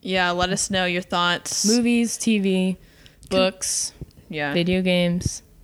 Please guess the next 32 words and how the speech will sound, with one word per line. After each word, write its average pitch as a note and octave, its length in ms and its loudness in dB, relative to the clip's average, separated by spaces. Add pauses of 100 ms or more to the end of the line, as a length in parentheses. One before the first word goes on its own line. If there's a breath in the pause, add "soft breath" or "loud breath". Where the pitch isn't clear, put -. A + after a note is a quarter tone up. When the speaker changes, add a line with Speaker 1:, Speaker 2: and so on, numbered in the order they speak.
(220)
Speaker 1:
Constructive C#4 680 -2
criticism, C#4+ 800 -2
if A3 140 -4
you G3+ 80 0
want G3+ 140 -2
us G#3+ 120 -4
to F#3+ 60 -10
talk E3+ 280 -4
about D#3+ 200 -2
anything D3+ 360 -6
more D#3 240 -8
or C#3+ 40 -6
anything D3 360 -10
less, D#3+ 560 -8 (200)
let E3+ 140 -14
us - 160 -14
know. G#3 340 -8 (560 soft breath)
Speaker 2:
Could F3 200 0
be D#3+ 160 0
Speaker 1:
Um, D3+ 60 -4
Speaker 2:
real F3 240 0
life E3 320 -2
couples. C4+ 840 -2 (360 soft breath)
Speaker 1:
But, E4 240 0
you D#4+ 140 -4
know, F4+ 120 0
the F4 120 -2
thing D#4+ 200 -4
is, C#4+ 160 0
we C4 160 -2
like B3 300 0
positivity. G#3+ 880 -2